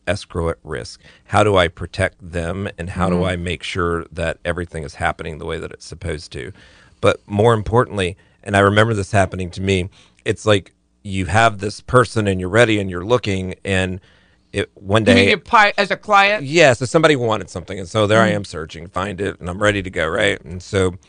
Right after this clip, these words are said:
Speaker 1: I remember I was getting ready to go. I explained to you what it was that they were looking for,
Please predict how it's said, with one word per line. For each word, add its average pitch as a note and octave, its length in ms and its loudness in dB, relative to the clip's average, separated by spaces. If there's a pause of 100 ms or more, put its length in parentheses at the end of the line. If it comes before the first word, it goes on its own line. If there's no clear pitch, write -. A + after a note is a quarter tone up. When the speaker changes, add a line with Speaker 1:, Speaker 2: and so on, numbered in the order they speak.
(200)
Speaker 1:
I - 60 -4
remember G2+ 360 6
I G2+ 40 6
was F#2+ 140 -4
getting A2+ 240 -2
ready G#2+ 220 2
to G2+ 80 -8
go. G2 260 -4
I F#2 80 -2
explained G#2 520 -4
to F#2+ 60 -14
you F#2 340 -4
what G2 340 -4
it - 80 -4
was G2 340 0
that - 220 -10
they F#2 220 -4
were E2+ 240 -8
looking A2 360 -4
for, G2 500 2